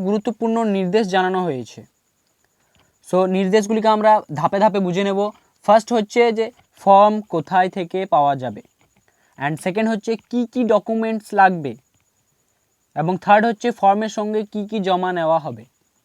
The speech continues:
So, ফার্স্ট হচ্ছে যে ফর্ম কোথায় পাওয়া যাবে। So, এটি নিয়ে কোনো চিন্তা করার প্রয়োজন নেই, কারণ ফর্মটি তোমাদেরকে স্কুল থেকেই দিয়ে দেওয়া হবে। এবং সেকেন্ড হচ্ছে কি কি ডকুমেন্ট লাগবে। ডকুমেন্ট নাম্বার ওয়ান,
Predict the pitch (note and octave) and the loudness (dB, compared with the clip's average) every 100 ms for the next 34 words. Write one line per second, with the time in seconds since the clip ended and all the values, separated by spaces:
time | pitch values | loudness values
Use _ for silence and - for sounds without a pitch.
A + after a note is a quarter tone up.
0 | _ _ _ _ _ - _ _ _ _ | _ _ _ _ _ -20 _ _ _ _
1 | _ - E3 G#3 A3+ C4 A#3+ B3 B3+ - | _ -10 4 4 4 0 -2 -2 -2 -6
2 | _ _ - G3+ A3+ - _ _ _ _ | _ _ -6 -2 0 -2 _ _ _ _
3 | _ - G3+ G#3+ A3+ F#3+ G3+ G3+ F3 C3 | _ -4 0 2 0 -2 0 0 2 0
4 | A2+ G#2+ - - D#3+ F3+ F#3 A3 A3+ A3 | -2 -12 -12 -10 -6 -4 -2 -2 -2 -4
5 | A3 G3+ G#3+ G#3+ G#3 G3+ G#3 G3+ G3 _ | -4 -6 -4 -4 0 2 4 2 0 _
6 | - F#3 F#3+ G3 G3+ G#3+ G#3 F3+ F#3+ F#3+ | -6 -2 0 0 -2 -4 0 0 0 -8
7 | _ _ _ F#3 F#3 G3 G3 G3 G3 G3 | _ _ _ -2 0 -2 -4 -2 -2 -2
8 | F#3+ F#3 - G3+ G3 G#3 A3+ G#3+ G3+ F#3+ | -4 -4 -6 -6 -4 -2 0 0 0 4
9 | E3+ C#3+ B2+ G#2 - _ _ _ _ _ | 4 4 2 -6 -16 _ _ _ _ _
10 | _ - D#3+ E3+ - F#3+ F3+ A#3 A#3 A#3 | _ -8 -6 -6 -6 -6 -4 -2 -2 -4
11 | - A3+ A#3+ - _ _ _ _ _ _ | -4 -4 -4 -8 _ _ _ _ _ _
12 | A#3+ B3+ C4 B3+ A3 A3 G#3+ G#3+ F3+ C3 | -4 -2 0 4 4 2 -2 -2 0 0
13 | A2 C#3+ - _ _ _ - D#3 G3 G#3 | -2 -14 -20 _ _ _ -6 -4 -4 -6
14 | G#3+ G#3 G#3 G#3+ | -2 0 0 0